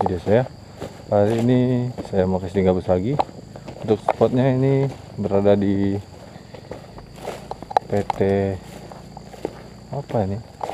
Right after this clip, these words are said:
T Kaolin kayaknya. Nah. Nah, tuh, tuh.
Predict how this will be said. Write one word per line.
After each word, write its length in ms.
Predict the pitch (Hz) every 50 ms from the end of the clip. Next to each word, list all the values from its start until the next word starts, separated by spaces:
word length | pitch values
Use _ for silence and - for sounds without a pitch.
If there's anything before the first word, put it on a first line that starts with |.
| -
T 60 | - - 113 113 110 113 117 - - -
Kaolin 400 | - 135 143 143 131 113 110 98
kayaknya. 320 | 92 101 95 98 98 92 85 - - - - - - - - - - - - - - - - - - -
Nah. 160 | - - - - - - - - - - - - - - - - - - - - - - - - - - - - - - - - - - - - - - - 240 247 - - - - - - -
Nah, 160 | 107 95 90 - - - - - - - - - - - - -
tuh, 160 | - 113 98
tuh. 160 | 101 101 92